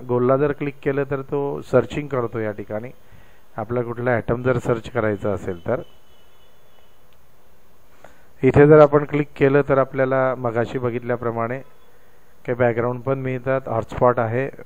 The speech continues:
मागे सांगितलं आपल्याला. आणि, अ,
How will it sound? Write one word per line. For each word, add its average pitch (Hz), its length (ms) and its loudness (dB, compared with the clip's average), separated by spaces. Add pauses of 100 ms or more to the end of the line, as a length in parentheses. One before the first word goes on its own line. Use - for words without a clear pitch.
(160)
मागे 110 240 -4
सांगितलं 123 440 -2
आपल्याला. 127 380 0 (3250)
आणि, 151 360 4
अ, 120 340 6